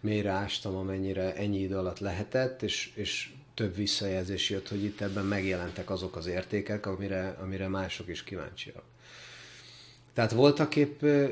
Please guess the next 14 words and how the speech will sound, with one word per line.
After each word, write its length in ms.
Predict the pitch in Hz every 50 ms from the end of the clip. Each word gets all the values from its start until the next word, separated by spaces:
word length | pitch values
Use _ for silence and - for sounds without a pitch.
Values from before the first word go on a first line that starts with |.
| -
elüldögéltem 880 | 139 160 147 135 123 113 107 110 110 107 113 113 113 107 110 - 113 107
egy, 280 | 110 110 107 101 104
egy 160 | - 101 107 -
tizenöt 500 | - - 117 101 92 87 92 87 - -
évet, 440 | 107 101 98 82 82 78 - - - - - - - - - -
ö, 180 | 95 92 87 85
multiban, 600 | 92 98 98 98 92 90 - 92 90 87 85 92
úgy, 220 | 101 104 101 98
hogy, 380 | - 110 104 104 98 101 104 - - 87
hogy 480 | 101 101 95 98 101 - - - 87 -
azt 260 | - 131 147 156 - -
vettem 360 | 135 113 - - 107 98 98
észre, 340 | 101 110 110 - - 127 123
hogy 340 | 113 107 110 107 101 -